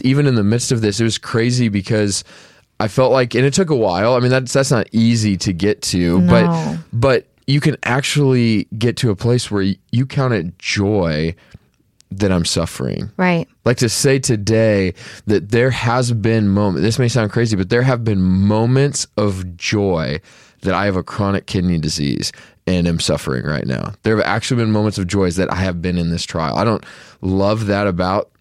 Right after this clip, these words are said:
Speaker 1: me or this situation, but I ca-,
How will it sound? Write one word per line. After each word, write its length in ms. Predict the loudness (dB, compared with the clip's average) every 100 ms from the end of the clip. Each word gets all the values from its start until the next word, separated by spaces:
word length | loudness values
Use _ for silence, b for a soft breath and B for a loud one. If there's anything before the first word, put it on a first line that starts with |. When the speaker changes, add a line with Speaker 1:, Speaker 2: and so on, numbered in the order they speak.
| -2
Speaker 1:
me 480 | 0 2 2 2
or 220 | 4 2 2
this 180 | 0
situation, 840 | 0 -4 0 2 2 2 2 2 2 B B B B -20
but 200 | -4 -2
I 100 | 0 -2
ca-, 200 | -4